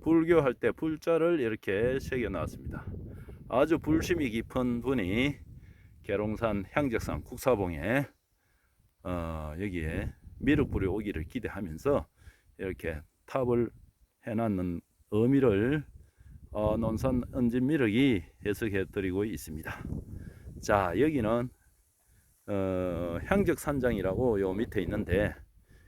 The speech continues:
여기에 지금 현재, 어, 옛날에 정력을 펼쳐하신 분이,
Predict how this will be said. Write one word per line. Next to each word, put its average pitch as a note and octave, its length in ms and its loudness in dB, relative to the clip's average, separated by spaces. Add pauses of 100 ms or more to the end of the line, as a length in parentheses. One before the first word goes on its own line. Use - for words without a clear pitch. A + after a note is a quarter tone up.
(340)
여기에 A#2+ 580 4
지금 G2+ 400 -2
현재, G2 680 -2 (240)
어, E2 380 -6
옛날에 G2 720 0 (1040)
정력을 C#3 840 6
펼쳐하신 G2+ 760 -4
분이, F#2+ 460 -4